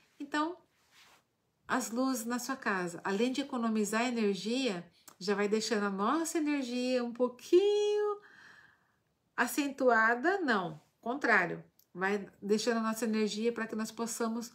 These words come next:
dormir e descansar. O que mais que nós podemos fazer?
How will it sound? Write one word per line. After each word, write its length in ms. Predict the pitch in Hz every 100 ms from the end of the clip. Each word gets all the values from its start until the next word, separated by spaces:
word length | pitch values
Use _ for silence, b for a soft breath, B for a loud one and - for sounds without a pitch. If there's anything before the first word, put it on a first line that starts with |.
| b b b b _ _ _
dormir 720 | 185 180 233 233 208 214 233 -
e 140 | 214
descansar. 920 | 214 226 - 240 226 - 170 156 - _ _ _ B B 370 392 B
O 120 | - 185
que 120 | 214
mais 260 | 202 247 269
que 80 | 214
nós 160 | 202
podemos 400 | - 196 185 180
fazer? 560 | - 185 185 277 415